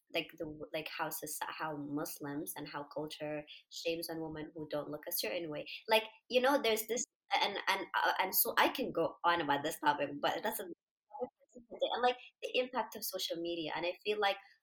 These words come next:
intentionally delusional, it's just a space where rather than just, like, mentioning what we see co-, often, it's, like, a lot of unlearning and just being controversial, even though I don't really believe in that term.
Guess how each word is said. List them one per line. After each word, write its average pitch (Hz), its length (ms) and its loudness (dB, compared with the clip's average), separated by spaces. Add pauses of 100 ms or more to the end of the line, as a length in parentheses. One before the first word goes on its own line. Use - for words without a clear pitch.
(320)
intentionally 196 580 -2
delusional, 175 720 0 (100)
it's 170 300 -2
just - 260 -4
a 175 80 -2
space 170 540 2
where 151 520 -2 (400)
rather 185 380 6
than 180 260 2
just, 175 240 2
like, 156 240 0 (600)
mentioning 160 640 -4 (180)
what 151 220 -2 (240)
we 165 100 -8
see 165 340 -4
co-, 147 120 -4 (160)
often, 156 540 -4
it's, - 240 -8
like, 160 120 -4 (100)
a 160 40 -4
lot 156 180 -6
of 165 120 -6 (320)
unlearning 156 260 -8
and 151 120 -8
just 156 220 -10 (220)
being 151 320 -4 (100)
controversial, 147 1040 -4
even - 260 -6
though 151 80 -2
I 147 160 -2
don't 143 140 -2
really 147 240 -4
believe 147 160 -2
in 143 120 -4
that 143 140 -4 (140)
term. 151 300 2